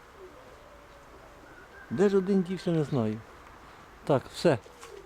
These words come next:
Хай летять, залишаю їх. Картинка така сама. Не буду відволікати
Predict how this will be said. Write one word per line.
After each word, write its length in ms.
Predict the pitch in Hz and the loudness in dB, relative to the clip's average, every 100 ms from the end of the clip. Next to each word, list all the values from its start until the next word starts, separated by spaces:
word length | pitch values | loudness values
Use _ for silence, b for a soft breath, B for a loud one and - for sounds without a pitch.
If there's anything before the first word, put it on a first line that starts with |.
| - - - - - - | -20 -20 -20 -20 -12 0
Хай 100 | 151 | 4
летять, 340 | 147 - 120 | 4 2 2
залишаю 460 | 131 151 147 135 113 | 2 2 0 0 0
їх. 120 | 107 | 0
Картинка 400 | 156 170 156 143 | -2 2 2 0
така 280 | 127 151 135 | -2 -2 -2
сама. 340 | - 175 165 - - - - - - - - | 2 2 0 -6 -18 -20 -20 -20 -20 -20 -8
Не 80 | 139 | -4
буду 220 | 143 139 | -2 0
відволікати 680 | 131 123 127 127 120 107 110 | -2 0 -2 -2 -2 -2 -6